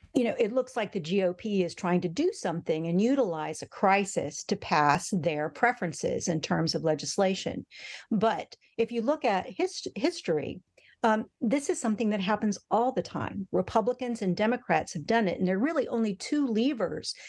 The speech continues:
that you can use to have an impact on the budget, and that is either to increase taxes or to, um,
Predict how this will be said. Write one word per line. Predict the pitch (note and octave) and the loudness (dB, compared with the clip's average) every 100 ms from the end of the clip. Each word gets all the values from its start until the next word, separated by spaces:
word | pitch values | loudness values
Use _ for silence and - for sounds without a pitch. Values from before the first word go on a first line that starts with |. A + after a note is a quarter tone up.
| - | -4
that | - | 0
you | G#3+ | 0
can | G#3 G3+ | 2 2
use | G#3+ A3 G3+ | 4 2 0
to | G3 | 0
have | G3 | 2
an | F#3 | 2
impact | G3+ G3 G3+ F3+ - - | 0 2 2 2 0 -2
on | F3 F3 F3+ | 4 4 4
the | F3 | 2
budget, | F3 B3+ D4 - - | 0 0 0 -2 -2
and | F#3+ F3+ | 0 2
that | F3 | 2
is | F3+ F3 | 0 0
either | F#3+ F3 | -2 -2
to | E3+ - | -2 0
increase | F#3 F#3 A#3 A#3 | 0 0 0 -2
taxes | - D3+ D3+ - A#3+ D4+ - - - - | 0 0 2 0 -2 -2 -16 -20 -16 -2
or | G#3 G#3 A3+ | 0 0 -2
to, | - - E3+ E3 G#3+ D4 - - - | -4 -2 0 0 -2 -2 -10 -20 0
um, | G3 F#3 F3 F3 | 4 6 6 4